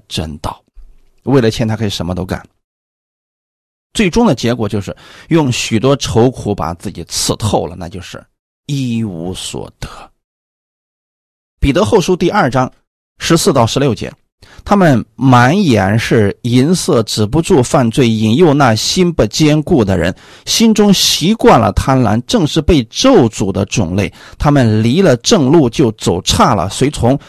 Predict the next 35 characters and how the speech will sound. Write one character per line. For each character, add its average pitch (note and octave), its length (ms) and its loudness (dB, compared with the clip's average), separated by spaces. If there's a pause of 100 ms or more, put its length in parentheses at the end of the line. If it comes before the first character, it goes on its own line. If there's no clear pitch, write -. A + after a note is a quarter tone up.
(180)
比 A3+ 260 2
尔 G#2 240 4
之 C3 240 -2
子 F2 180 -6 (120)
巴 B2+ 240 2
兰 G#2 240 -2
的 F#2 100 -4
路。 G2 300 -2
巴 F#3+ 160 4
兰 C#3+ 200 2
就 C#3+ 220 2
是 B2+ 200 -2 (200)
那 C#3 320 2
贪 F#3 320 2
爱 E3+ 180 2
不 D3 300 0
义 A#3 220 2
之 C#3+ 180 0 (140)
工 F#3+ 360 2
价 C3 300 0
的 F2+ 140 -2
先 A2+ 280 0
知， A2 220 -2 (420)
他 - 120 2
却 B2 120 2
为 C3 160 4
自 G#3 240 0
己 B2 120 0
的 A2+ 100 2
过 F3+ 220 4
犯 D3+ 200 2
受 A#2+ 220 2
了 F#2+ 80 0
责 G2+ 240 -2
备。 G#2 180 0